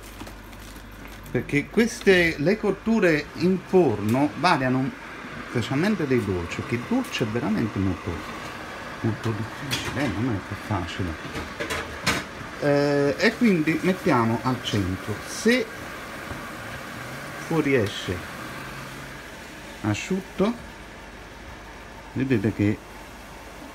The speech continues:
è quasi proprio asciutto, quindi praticamente mettiamo un altro punto,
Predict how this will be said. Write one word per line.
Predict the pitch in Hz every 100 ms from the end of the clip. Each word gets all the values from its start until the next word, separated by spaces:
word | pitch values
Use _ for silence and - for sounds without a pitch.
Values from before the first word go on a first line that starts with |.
| - - - - - -
è | 117 - 151
quasi | 143 131 120
proprio | 117 113 110 101
asciutto, | - 107 - - 98 - -
quindi | 98 95 90 -
praticamente | 104 98 117 113 101 107 117 113 - - - - - - - 95
mettiamo | 90 - 90 90 98
un | 104
altro | 101 - 101
punto, | 135 170 180 202